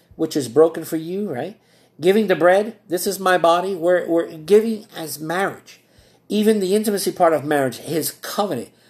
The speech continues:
I don't have intimacy just for my pleasure. My body is for my wife. Her body is for me. It's not about what I want to get out of it. I'm in covenant, see?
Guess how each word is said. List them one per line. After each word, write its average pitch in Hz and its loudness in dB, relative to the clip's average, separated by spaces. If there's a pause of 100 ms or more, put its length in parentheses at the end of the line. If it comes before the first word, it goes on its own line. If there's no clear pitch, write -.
(320)
I 196 -10
don't 226 0
have 202 0
intimacy 165 -4
just 156 0
for 135 -8
my 127 -2
pleasure. 139 -4 (480)
My 277 0
body 233 4
is 233 0
for 240 -2
my 254 0
wife. 285 -4 (640)
Her 359 6
body 196 6
is 247 -2
for 285 -4
me. 370 -6
It's - -6
not 233 -4
about 269 -2
what 170 6
I 175 -4
want 202 0
to 165 -6
get 147 0
out 165 -4
of - -8
it. - -16 (400)
I'm 294 2
in 196 0
covenant, 262 -4
see? 196 -6